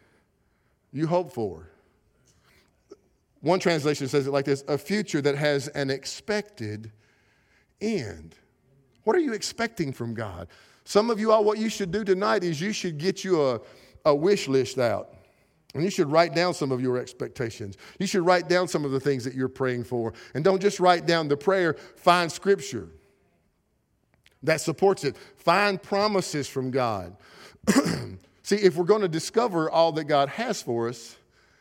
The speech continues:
you can't let, you can't let challenging situations get you.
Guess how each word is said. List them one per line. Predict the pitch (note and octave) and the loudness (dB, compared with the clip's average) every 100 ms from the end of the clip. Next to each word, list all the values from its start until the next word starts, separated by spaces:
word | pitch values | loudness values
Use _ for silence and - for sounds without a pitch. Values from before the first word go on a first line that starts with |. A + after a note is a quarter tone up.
| _ _ - | _ _ -6
you | F3 | -6
can't | - A3+ A#3 G3+ | -2 -2 -2 0
let, | F#3 A3 A3 E3+ E3+ - - _ _ _ _ _ _ _ _ _ _ - | 2 2 2 -2 -4 -16 -20 _ _ _ _ _ _ _ _ _ _ -10
you | G#3 | 0
can't | A#3+ G#3 | 2 2
let | G#3 A3+ F3+ | 2 -2 -6
challenging | F3 E3 D#3+ C#3+ C#3+ | -2 0 0 -4 -6
situations | C3 C#3+ B2+ C#3 F3 B2 A2 | -6 -6 -4 -2 -2 -4 -8
get | A#2 D3 | -6 -6
you. | - | -8